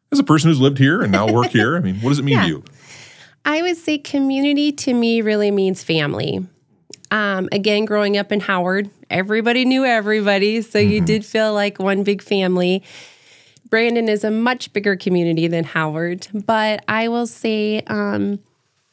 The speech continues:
Speaker 2: e-, um, I have noticed how the community of Brandon comes together for people, especially in a time of need, like a family would. Um,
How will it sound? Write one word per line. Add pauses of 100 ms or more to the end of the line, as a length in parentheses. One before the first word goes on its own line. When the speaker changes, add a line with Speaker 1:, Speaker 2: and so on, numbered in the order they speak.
(640)
Speaker 2:
e-, (220)
um, (2000)
I
have
noticed
how (260)
the
community
of
Brandon
comes
together
for
people, (320)
especially
in
a
time
of
need, (140)
like
a
family
would. (600)
Um,